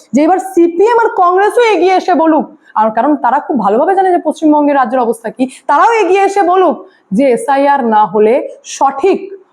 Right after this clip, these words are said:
ভোটার লিস্ট না হলে, যাচাই না হলে, নিবিড় সংশোধন না হলে আমরা পশ্চিমবঙ্গে ভোট হতে দেব না। কারণ পশ্চিমবঙ্গের ভোট শুধু ভোট হয় না,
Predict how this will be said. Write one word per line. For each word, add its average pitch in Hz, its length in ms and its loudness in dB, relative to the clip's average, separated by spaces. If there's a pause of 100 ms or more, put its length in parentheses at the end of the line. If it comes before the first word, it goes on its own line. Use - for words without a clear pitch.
(140)
ভোটার 247 320 0
লিস্ট 311 300 0
না 220 180 2
হলে, 226 240 0
যাচাই 269 540 0
না 240 200 2
হলে, 226 200 0
নিবিড় 339 400 4
সংশোধন 262 520 -2
না 202 180 -2
হলে 208 260 -2 (420)
আমরা 196 320 -4
পশ্চিমবঙ্গে 220 600 -4
ভোট 202 300 -2 (460)
হতে 202 240 0
দেব 185 320 0
না। 196 400 -2 (140)
কারণ 202 260 -2
পশ্চিমবঙ্গের 247 600 0
ভোট 202 320 -2
শুধু 240 240 -2
ভোট 220 360 0
হয় 190 140 -2
না, 233 240 -2